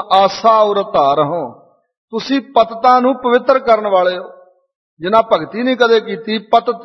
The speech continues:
ਯਾਨੀ ਕਿ ਧਰਮ ਤੋਂ ਡਿੱਗੇ ਹੋਏ, ਜਿਨ੍ਹਾਂ ਨੂੰ ਮੁਸਲਮਾਨ ਕਾਫਰ ਕਹਿ ਦਿੰਦੇ ਆ। ਉਹ ਤਾਂ ਕਹਿੰਦੇ ਦੂਜੇ ਧਰਮਾਂ ਦੇ ਸਾਰੇ ਹੀ ਕਾਫਰ ਨੇ, ਪਰ ਨਹੀਂ, ਕਾਫਰ ਦਾ ਅਰਥ ਹੁੰਦਾ ਜਿਹੜਾ ਧਰਮ ਤੋਂ ਡਿੱਗਿਆ ਹੋਇਆ, ਇਨਸਾਨੀਅਤ ਤੋਂ ਗਿਰਿਆ ਹੋਇਆ ਮਨੁੱਖ।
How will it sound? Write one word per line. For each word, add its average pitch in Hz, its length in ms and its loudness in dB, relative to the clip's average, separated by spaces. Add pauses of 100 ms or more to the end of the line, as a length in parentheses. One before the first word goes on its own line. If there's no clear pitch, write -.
ਯਾਨੀ 214 200 0
ਕਿ 233 120 0
ਧਰਮ 165 320 -2
ਤੋਂ 220 160 0
ਡਿੱਗੇ 180 340 0
ਹੋਏ, 135 180 -4 (840)
ਜਿਨ੍ਹਾਂ 214 420 2
ਨੂੰ 196 260 -6
ਮੁਸਲਮਾਨ 196 520 0
ਕਾਫਰ 196 440 2
ਕਹਿ 190 220 0
ਦਿੰਦੇ 156 220 -8
ਆ। 117 160 -16 (280)
ਉਹ 190 120 0
ਤਾਂ 208 120 0
ਕਹਿੰਦੇ 226 240 0
ਦੂਜੇ 202 300 -2
ਧਰਮਾਂ 196 340 0
ਦੇ 208 80 0
ਸਾਰੇ 190 320 2
ਹੀ 240 60 -2
ਕਾਫਰ 180 340 0
ਨੇ, 208 320 -4 (440)
ਪਰ 175 140 2
ਨਹੀਂ, 185 500 0 (380)
ਕਾਫਰ 202 360 2
ਦਾ 220 160 2
ਅਰਥ 226 220 -4
ਹੁੰਦਾ 214 260 2
ਜਿਹੜਾ 226 240 2
ਧਰਮ 165 360 -4
ਤੋਂ 214 180 -2
ਡਿੱਗਿਆ 185 360 0
ਹੋਇਆ, 147 320 -2
ਇਨਸਾਨੀਅਤ 226 640 0
ਤੋਂ 247 220 -2
ਗਿਰਿਆ 202 340 4
ਹੋਇਆ 160 220 -2
ਮਨੁੱਖ। 135 280 -12